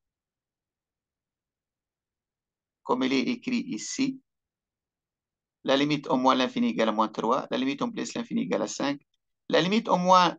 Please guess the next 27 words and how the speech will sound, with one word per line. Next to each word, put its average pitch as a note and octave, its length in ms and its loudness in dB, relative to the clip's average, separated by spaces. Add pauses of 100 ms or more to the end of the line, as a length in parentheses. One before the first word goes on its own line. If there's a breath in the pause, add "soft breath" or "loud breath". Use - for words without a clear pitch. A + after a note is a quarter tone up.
moins E3 280 2
trois, D#3 440 6
moins, D3+ 340 0
c'est-à-dire D3 680 -4
lorsqu'on D#3+ 440 2
se D3+ 140 -4
rapproche D#3 460 0
de D3 60 -4
moins D3 200 0
trois, D3 400 -2
en E3 80 0
restant E3 480 -2
inférieur D#3+ 560 -2
à F3 80 -2
moins G3 220 -2
trois. F3 360 0 (1000)
Il D3+ 120 0
est D3 160 2
clair D3 300 2
et C#3 80 -2
net C3 320 -4
ici, A#2 300 -8
est A#2 100 -8
égal A#2+ 200 -2
à A#2 40 -10
plus - 240 -12
l'infini. - 500 -8